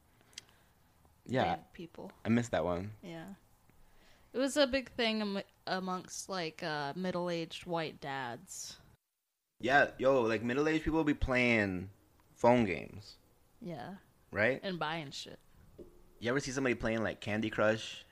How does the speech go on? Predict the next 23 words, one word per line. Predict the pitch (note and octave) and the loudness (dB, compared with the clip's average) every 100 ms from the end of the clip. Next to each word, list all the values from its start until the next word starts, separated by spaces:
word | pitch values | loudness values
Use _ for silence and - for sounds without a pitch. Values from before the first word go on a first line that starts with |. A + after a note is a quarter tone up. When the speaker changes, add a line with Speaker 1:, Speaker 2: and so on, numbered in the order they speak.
| _ | _
Speaker 1:
in | - G2+ | -6 2
public? | G#2 G2+ G#2 G#2+ - _ | 6 6 6 2 -8 _
Speaker 2:
Dude, | - G#3+ G3+ F#3+ | -8 -4 -4 -4
you | G#3+ | -4
know, | A#3+ A#3 A3+ A3+ G#3+ _ _ - | -2 2 2 0 -2 _ _ 0
I | A3 | 0
was | G#3 G3+ | 0 -4
so | - A3+ G3+ | 0 0 2
good | G3+ G3 | 0 -2
at | F#3 | -2
Candy | - G3+ F#3+ | -4 -4 -6
Crush | F#3 G#3+ F#3 - | -6 -8 -8 -8
growing | F3 E3 F#3 | -6 -4 -4
up. | F3+ F3+ - | -6 -6 -6
Like, | F#3 F3+ | -8 -6
in | F3+ | -4
middle | F#3 A3 B3 | -2 0 -2
school, | B3 - C4 B3+ B3+ - | -2 -4 0 2 2 0
up | G3 | -4
until, | G3+ G3 G#3+ F#3 | -4 -6 -6 -6
like, | F3+ F#3 | -6 -8
my | E3 D#3 | -8 -8
f-, | E3+ | -8